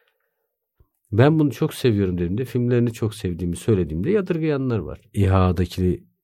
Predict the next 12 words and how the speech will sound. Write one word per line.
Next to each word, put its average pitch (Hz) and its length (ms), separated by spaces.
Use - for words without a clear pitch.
e, 78 460
arkadaşlarımızla, 90 840
büyüklerimizle 95 480
muhabbet 90 300
ederken 85 500
bunu 76 200
öğrenmiştim 73 560
mesela - 260
çok - 260
eskiden. - 360
Hazreti 90 360
Peygamber'in 87 720